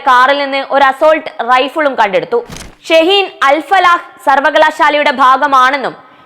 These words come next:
കശ്മീരി ഡോക്ടറായ മുസമ്മിൽ ഗനായിയുമായി അടുത്ത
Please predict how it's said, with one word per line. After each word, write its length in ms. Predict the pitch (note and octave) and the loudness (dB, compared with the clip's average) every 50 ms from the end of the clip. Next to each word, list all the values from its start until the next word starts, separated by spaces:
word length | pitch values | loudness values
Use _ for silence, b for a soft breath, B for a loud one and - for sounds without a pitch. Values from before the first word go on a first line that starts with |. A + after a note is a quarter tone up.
| B - | B -2
കശ്മീരി 440 | B3+ B3+ - C#4 C#4+ D4 D4 D4+ D4+ D4 | -2 -2 -2 -4 -2 -2 0 0 0 2
ഡോക്ടറായ 460 | D4 C#4+ C#4 - - D4+ C#4+ C4+ C4+ C4+ C4 - - - A#3+ | 0 0 0 -4 -2 0 2 2 2 2 2 0 -2 -6 -10
മുസമ്മിൽ 400 | B3+ B3+ - D4+ C#4+ D4 D#4 D4+ A#3 B3+ | -10 -4 -4 -4 -2 -2 -4 -2 0 -2
ഗനായിയുമായി 680 | C#4 C4+ C#4 C#4 C#4+ D4 D4+ D4 C#4+ C#4+ C#4 C#4 C#4 D4+ B B B B B G#3 | 0 0 0 0 0 0 -2 -2 0 0 0 0 -4 -6 B B B B B -2
അടുത്ത 260 | A#3 C4+ - - - | -2 -2 -2 0 0